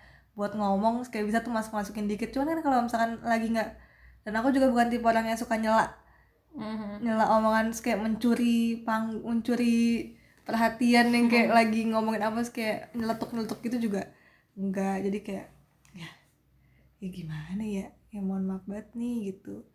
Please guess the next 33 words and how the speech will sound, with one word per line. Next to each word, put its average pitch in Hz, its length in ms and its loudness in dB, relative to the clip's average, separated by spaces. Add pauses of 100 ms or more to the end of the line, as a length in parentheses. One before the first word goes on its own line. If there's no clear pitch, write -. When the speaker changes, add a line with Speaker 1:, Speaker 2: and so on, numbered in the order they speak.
(460)
Speaker 1:
Kalau 190 240 -4
mungkin 202 400 -4
dianggapnya 190 480 -6
kayak 202 320 -12
kurang 196 480 -8 (640)
Speaker 2:
Baur. 220 480 -4
Speaker 1:
berbaur 196 400 -2
apa 202 240 -10
gimana 196 640 -4 (320)
sama 202 320 -10
teman-teman 208 480 -6
ya. 196 200 -4 (120)
Kalau 190 80 -16
sama 202 240 -8
warga 202 160 -6
kan 226 160 -8
bisa 214 240 -14
fake. 190 320 -14 (720)
Cuma 226 160 -4
kalau - 0 -
sama, 214 160 -6
sama 196 160 -8
teman-teman 196 480 -4
kan 233 240 -8
nggak 208 80 -6
mungkin 196 320 -6
fake 190 240 -14
terus, 196 400 -14
apalagi 202 320 -10
satu 202 320 -10
rumah 202 320 -6
gitu 208 160 -12
kan. 220 160 -8